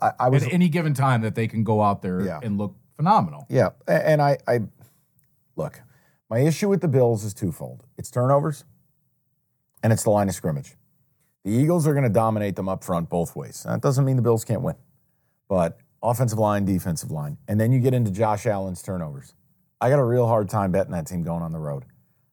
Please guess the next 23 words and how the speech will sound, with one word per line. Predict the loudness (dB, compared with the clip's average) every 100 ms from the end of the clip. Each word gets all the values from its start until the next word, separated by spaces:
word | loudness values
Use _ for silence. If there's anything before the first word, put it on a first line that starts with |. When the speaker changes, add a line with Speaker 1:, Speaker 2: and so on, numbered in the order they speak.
| _ -4
Speaker 1:
I | 0
think | 2 0
if, | -2 -2
if | 0
I | 2
was | 0 0
looking | 0 2 0
at | 0
something | 0 0 0 -2
for | -2
Sunday, | 0 2 4 2 0 _ _ _ _ _ _ _ _ _ _ _ _ -4
what | 2
about | 4 4
over | 2 0
forty-eight? | -4 -2 0 2 2 0 -4 -14 _ _ _ _ -20 -20 -20 _ _ _ _ _ _ -4
Speaker 2:
With | 0
that | 2 2
game? | 2 2 2 0 0
Speaker 1:
Yep. | -2 -2 _ _ -6
Speaker 2:
Yeah, | -4 -2
I |
like | -4 -8
that. | -10 -14